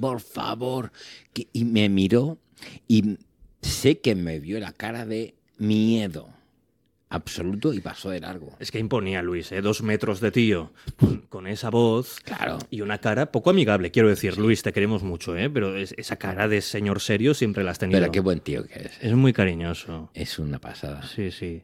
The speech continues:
Speaker 2: sí, sí, le, le adoramos. Y tú, imagino que querrías ser Luis del Olmo de pequeño,
Speaker 1: Hombre,
Speaker 2: claro.
Speaker 1: claro.
Speaker 2: Tú querías ser como él.
Speaker 1: ¿Qué, qué voy a querer ser si no? Era, era lo mejor.
Speaker 2: Tu referente.
Speaker 1: Claro, yo,
Speaker 2: Mm.
Speaker 1: yo quería ser del Olmo,
Speaker 2: Y por,
Speaker 1: quería ser él.
Speaker 2: y por eso hiciste un curso de radio más adelante, a los
Speaker 1: Ay.
Speaker 2: dieciocho años, en M K tres.
Speaker 1: Dieciocho, M K tres, que era una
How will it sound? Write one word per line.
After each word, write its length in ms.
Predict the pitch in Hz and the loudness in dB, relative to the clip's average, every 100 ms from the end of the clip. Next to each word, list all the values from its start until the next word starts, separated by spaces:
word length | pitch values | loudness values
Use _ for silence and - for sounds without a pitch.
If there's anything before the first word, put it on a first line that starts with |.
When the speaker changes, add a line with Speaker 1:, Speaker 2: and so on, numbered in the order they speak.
| _ | _
Speaker 2:
sí, 200 | - 90 | -14 -12
sí, 120 | - | -10
le, 160 | 87 90 | -8 -6
le 140 | 95 | -2
adoramos. 560 | 90 87 92 90 85 - - - | -2 0 0 -2 -4 -8 -10 -6
Y 80 | 104 | 0
tú, 220 | 123 170 | 2 2
imagino 400 | 113 85 98 143 | 0 -2 -2 0
que 100 | 135 | -2
querrías 320 | 98 90 85 | -2 -4 -4
ser 140 | 98 | -4
Luis 200 | 92 87 | -4 -4
del 120 | 87 90 | -2 0
Olmo 220 | 175 117 | 2 0
de 100 | 85 | -2
pequeño, 360 | 87 131 156 | -4 -2 -2
Speaker 1:
Hombre, 180 | 107 - | -4 -2
Speaker 2:
claro. 180 | 117 - | -2 -2
Speaker 1:
claro. 160 | 131 117 | -2 -2
Speaker 2:
Tú 80 | |
querías 240 | 98 92 98 | 0 0 0
ser 140 | 123 | -2
como 260 | 120 90 92 | -2 -2 -2
él. 220 | 175 107 | -2 -4
Speaker 1:
¿Qué, 160 | - 76 | -6 -4
qué 120 | - | -4
voy 140 | 80 87 | -2 -2
a 60 | |
querer 300 | 85 82 87 | -2 -4 -4
ser 220 | - 101 | -2 -2
si 140 | - 95 | -2 0
no? 260 | 101 67 - - | 0 -2 -8 -10
Era, 340 | 76 76 73 | -6 -4 -6
era 160 | 71 76 | -6 -2
lo 100 | 85 | 0
mejor. 420 | 87 - 95 127 - | 0 2 2 2 0
Speaker 2:
Tu 120 | - | -6
referente. 720 | 101 107 98 117 101 85 78 - - | -4 0 2 2 0 -2 -12 -16 -20
Speaker 1:
Claro, 180 | - 82 | -8 -2
yo, 60 | 101 | 0
Speaker 2:
Mm. 300 | 92 90 135 | 0 -2 -4
Speaker 1:
yo 100 | - | -6
quería 200 | - - | -6 -8
ser 200 | - 147 87 | 0 0 0
del 180 | 120 | -2
Olmo, 400 | 147 - - 131 - _ | -2 -2 -2 -8 -8 _
Speaker 2:
Y 80 | - | -4
por, 200 | 117 - | -2 -4
Speaker 1:
quería 180 | - 82 | -4 -4
ser 40 | 78 | -6
él. 80 | - _ - | -10 _ -8
Speaker 2:
y 80 | |
por 160 | 110 107 | 0 0
eso 120 | 117 | 2
hiciste 300 | 151 175 - | 0 0 0
un 80 | 156 | 0
curso 240 | 156 143 | 0 0
de 100 | 143 | 0
radio 280 | 143 151 117 | 2 4 4
más 180 | 113 110 | 2 2
adelante, 400 | 123 147 135 107 | 2 4 2 0
a 60 | 95 | 0
los 120 | 95 | 2
Speaker 1:
Ay. 100 | 85 | 2
Speaker 2:
dieciocho 640 | 104 - 113 113 123 135 | 0 0 2 2 2 0
años, 340 | 156 117 - - | 0 0 -2 -6
en 160 | 98 | -2
M 180 | 113 127 | 0 0
K 160 | - 117 | 0 -2
tres. 300 | 139 156 107 | 0 0 2
Speaker 1:
Dieciocho, 420 | 98 117 117 120 - | 2 2 2 -2 -2
M 240 | 107 123 | 0 0
K 100 | 127 | 0
tres, 280 | 151 175 - | -2 -2 0
que 80 | 131 | 0
era 160 | 127 | 2
una 580 | 131 131 120 113 107 101 | 4 4 2 0 -2 -4